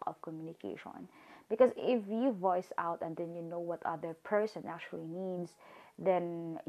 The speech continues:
you make adjustment to what that people need. And of course, the other, um, pertinent factor is that you should not only voice out. If you voice out the,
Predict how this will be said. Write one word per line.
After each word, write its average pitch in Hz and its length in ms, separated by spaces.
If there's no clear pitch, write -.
you 226 280
make 220 280
adjustment 170 680
to 170 60
what 165 240
that 196 160
people 170 460
need. 160 160
And 240 200
of 254 140
course, 220 320
the 208 120
other, 226 440
um, 196 360
pertinent 240 440
factor - 540
is - 220
that 170 160
you 214 140
should 208 340
not 190 380
only 180 400
voice 170 340
out. 151 260
If 185 100
you 175 300
voice 202 260
out 202 240
the, 185 280